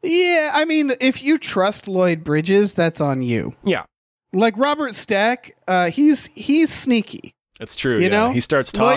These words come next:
Speaker 2: talking, and you're like,
Speaker 1: Bridges
Speaker 2: "Oh, he knows it." "I'm sorry to tell you, you've got brain fog."
Speaker 1: Yeah,
Speaker 2: I believe
Speaker 1: I'm gonna
Speaker 2: you.
Speaker 1: believe
Speaker 2: I
Speaker 1: him.
Speaker 2: believe him,
Speaker 1: Yeah.
Speaker 2: yeah.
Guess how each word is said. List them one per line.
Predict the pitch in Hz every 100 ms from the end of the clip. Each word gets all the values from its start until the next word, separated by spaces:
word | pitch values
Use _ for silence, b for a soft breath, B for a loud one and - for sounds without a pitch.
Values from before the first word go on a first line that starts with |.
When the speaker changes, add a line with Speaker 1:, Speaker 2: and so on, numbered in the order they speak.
| 262
Speaker 2:
talking, | 226
and | 233
you're |
like, | 226 180
Speaker 1:
Bridges | 135
Speaker 2:
"Oh, | 123
he | 190
knows | - 113
it." | - B B B B B
"I'm | 120
sorry | 127 151 202 208
to | 190
tell | 156 202
you, | 202 208
you've | 202 185 147
got | 156 175 -
brain | 151 196 170 143
fog." | 123 131 117 - - - - _ -
Speaker 1:
Yeah, | 202 220
Speaker 2:
I |
believe | 135 120
Speaker 1:
I'm | 175
gonna | 214 233
Speaker 2:
you. |
Speaker 1:
believe | 208 202 233
Speaker 2:
I | 190
Speaker 1:
him. |
Speaker 2:
believe | 120 104 104
him, | 95
Speaker 1:
Yeah. | 107 160
Speaker 2:
yeah. | 98